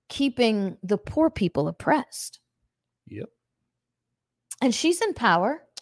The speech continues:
Speaker 2: Okay, let's, let's review.
Speaker 1: <laughs>
Speaker 2: Let's review, because these are neo-Marxists. Remember, critical race theory has nothing to do with race.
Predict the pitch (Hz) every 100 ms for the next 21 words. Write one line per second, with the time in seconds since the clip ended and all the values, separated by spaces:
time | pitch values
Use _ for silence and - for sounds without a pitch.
0 | - _ _ _ _ _ - 110 160 123
1 | 117 131 - _ 165 107 - 143 139 143
2 | 185 147 - _ _ - - 415 415 453
3 | - 440 - - - 98 117 - 131 131
4 | 135 131 87 - - _ - 117 - 113
5 | 92 104 113 107 107 107 120 127 123 120
6 | 120 120 - - - 107 110 95 139 127
7 | 120 117 113 110 - 131 143 131 90 98
8 | 107 - 110 101 107 104 95 95 104 82
9 | - -